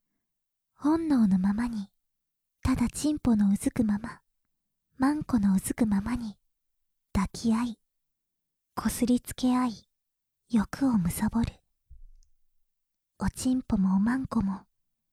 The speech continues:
そのためにあるんですから。この儀式は、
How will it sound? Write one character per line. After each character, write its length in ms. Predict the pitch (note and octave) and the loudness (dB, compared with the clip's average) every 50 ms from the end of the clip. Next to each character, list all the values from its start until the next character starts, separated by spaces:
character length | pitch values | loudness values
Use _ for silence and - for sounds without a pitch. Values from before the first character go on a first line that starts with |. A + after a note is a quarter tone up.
| _ _ _ | _ _ _
そ 140 | - - A#3+ | -4 -2 0
の 100 | B3 C#4 | 0 0
た 160 | - D4+ D4+ | 0 0 0
め 120 | D4+ E4+ | 0 0
に 140 | E4+ D#4 C4+ | 0 0 0
あ 100 | A#3+ A#3+ | 0 2
る 120 | A#3+ A#3 A3 | 2 2 2
ん 80 | G#3+ | 0
で 80 | G3 F#3 | -2 -4
す 140 | - - - | -6 -10 -12
か 100 | - - | -12 -14
ら。 60 | - - - _ _ _ _ _ _ _ _ _ _ _ _ _ _ _ _ _ _ _ _ _ _ _ _ _ _ _ _ _ _ _ _ _ _ _ _ - | -14 -16 -20 _ _ _ _ _ _ _ _ _ _ _ _ _ _ _ _ _ _ _ _ _ _ _ _ _ _ _ _ _ _ _ _ _ _ _ _ -2
こ 140 | - B3+ | 0 2
の 120 | B3+ C#4 C#4 | 2 2 4
儀 140 | - D4+ D4 | 4 2 0
式 260 | - - - C#4 B3 | 0 -2 -4 -2 -2
は、 280 | A3 G#3 G3+ - - | 0 -2 -4 -4 -10